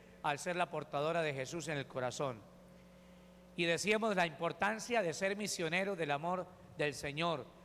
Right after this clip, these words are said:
Cuando uno tiene ese gozo en el corazón, es algo que no se guarda para sí.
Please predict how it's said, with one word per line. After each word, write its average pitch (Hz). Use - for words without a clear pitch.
Cuando 156
uno 175
tiene 180
ese 180
gozo 180
en 175
el 156
corazón, 160
es 175
algo 175
que 147
no 147
se 165
guarda 151
para 123
sí. 139